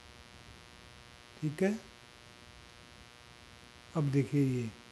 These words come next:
इसमें तीन ब्रोमाइड हैं, ये main chain, bromide यहाँ पर है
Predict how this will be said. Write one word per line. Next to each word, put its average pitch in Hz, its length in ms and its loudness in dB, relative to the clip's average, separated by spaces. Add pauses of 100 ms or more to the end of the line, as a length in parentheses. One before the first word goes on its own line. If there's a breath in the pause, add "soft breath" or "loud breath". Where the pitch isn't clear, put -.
(840)
इसमें 190 340 8 (100)
तीन 196 360 8
ब्रोमाइड 147 420 6
हैं, 107 160 -6 (1160)
ये 160 260 12
main 156 320 8
chain, 151 280 0 (400)
bromide 147 540 8
यहाँ 160 240 8
पर 160 160 2
है 143 240 0